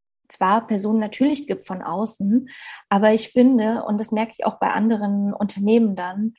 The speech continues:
ich finde, man merkt das immer, wenn das nicht einhergeht. Also klar haben wir sich zum Beispiel als Expertin, ähm, als Freelancerin dazu gebucht und so machen wir das auch mit Personen in anderen Bereichen, also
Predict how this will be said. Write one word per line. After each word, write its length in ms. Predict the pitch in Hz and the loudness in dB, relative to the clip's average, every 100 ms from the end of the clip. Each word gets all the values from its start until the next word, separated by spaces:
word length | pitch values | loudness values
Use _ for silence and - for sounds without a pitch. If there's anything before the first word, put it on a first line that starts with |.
| - | -6
ich 80 | - | 2
finde, 160 | 226 | 6
man 200 | 220 214 | 6 6
merkt 320 | 208 226 247 214 | 4 4 2 -2
das 200 | 214 - | -4 -4
immer, 360 | 214 233 233 | -2 0 0
wenn 180 | 202 208 | 0 -2
das 140 | 214 | 0
nicht 180 | 233 226 | -2 0
einhergeht. 720 | 214 196 202 240 247 170 185 - | 0 2 4 2 2 -4 -8 -4
Also 260 | 208 202 208 - - | -2 -2 -2 -6 -4
klar 480 | 233 226 240 277 285 - - | 2 4 4 2 -4 -18 0
haben 100 | 214 | 2
wir 140 | 220 220 | 4 4
sich 200 | 247 247 | 0 0
zum 120 | 226 | -2
Beispiel 340 | 214 214 214 | -2 -2 -2
als 220 | - 196 | -2 -2
Expertin, 880 | - - 214 226 247 247 220 220 214 208 - _ | -10 -8 -2 -2 0 0 2 2 0 -2 -10 _
ähm, 260 | 208 202 202 | 0 0 0
als 460 | - - - _ _ | -4 -8 -14 _ _
Freelancerin 720 | - 254 254 240 220 220 214 | 2 4 4 2 0 -2 0
dazu 300 | 202 - 277 | -2 0 0
gebucht 440 | 277 277 311 - - | 2 2 2 0 0
und 200 | 208 - - - | 0 -2 -18 -8
so 140 | - | 0
machen 280 | 208 - 254 | 2 4 4
wir 80 | 233 | 4
das 140 | 214 - | 4 0
auch 140 | 220 | 0
mit 200 | 220 208 | 0 -2
Personen 640 | 214 202 208 220 214 208 | -6 -2 -2 0 0 -4
in 260 | - 190 190 - | -4 -6 -4 2
anderen 320 | 254 262 247 | 6 8 8
Bereichen, 320 | 220 202 226 | 6 4 2
also 140 | 208 | 0